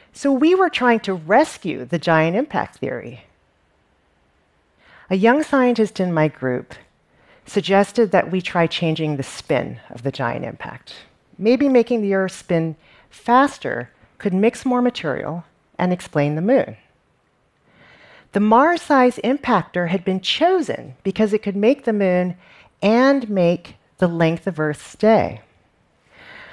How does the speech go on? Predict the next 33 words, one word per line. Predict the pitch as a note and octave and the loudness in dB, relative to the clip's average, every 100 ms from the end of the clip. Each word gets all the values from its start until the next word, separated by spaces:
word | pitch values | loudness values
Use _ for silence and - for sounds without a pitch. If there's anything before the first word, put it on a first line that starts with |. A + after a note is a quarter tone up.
| - _ _ - | -20 _ _ -4
People | C#4+ D4 C4 | -2 0 0
really | C4+ B3+ | 2 2
liked | A3 G3+ G3+ - | 4 2 2 -4
that | - | -6
part | - D3 | -2 -2
of | C3+ | -2
the | |
model. | C3+ B2+ B2 A2 A2+ - _ _ _ _ _ _ _ _ _ _ _ _ _ - | -2 -2 -4 -6 -14 -20 _ _ _ _ _ _ _ _ _ _ _ _ _ -2
But | G#3+ | 0
what | B3 D4 | 2 2
if | E4 | 0
something | - D4 C#4 B3 - | -2 -2 0 -4 0
else | G#3+ A#3+ - | 0 0 -2
determined | G3+ - F3 D#3 | -8 -4 -4 0
the | D3 | 0
lengths | C3 B2+ - | 0 -2 -4
of | B2 B2+ | -12 -8
Earth's | A#2+ - | -8 -8
day? | - F#2 - - _ _ _ _ _ _ _ _ _ _ _ - | -6 -6 -6 -14 _ _ _ _ _ _ _ _ _ _ _ 0
Then | G#3 A3+ | 2 4
there | A3+ A3+ | 2 2
would | G#3+ E3 | 0 0
be | G3+ | -4
many | G3 G3+ G3 A3 A#3+ A#3+ | -2 0 2 2 2 0
more | G#3 G3+ G3+ G#3 | 0 0 2 0
possible | - F#3+ F3+ G3+ F#3 F3+ | 0 0 0 -4 -6 -4
giant | E3+ E3 E3 - | 0 2 0 -2
impacts | D3+ - C3+ C#3+ - | -6 -4 -4 -6 -8
that | E3+ | -8
could | - E3 | -8 -8
make | B2 B2 - | -6 -6 -8
the | F3+ | -4
Moon. | A3+ C#4+ | -2 -4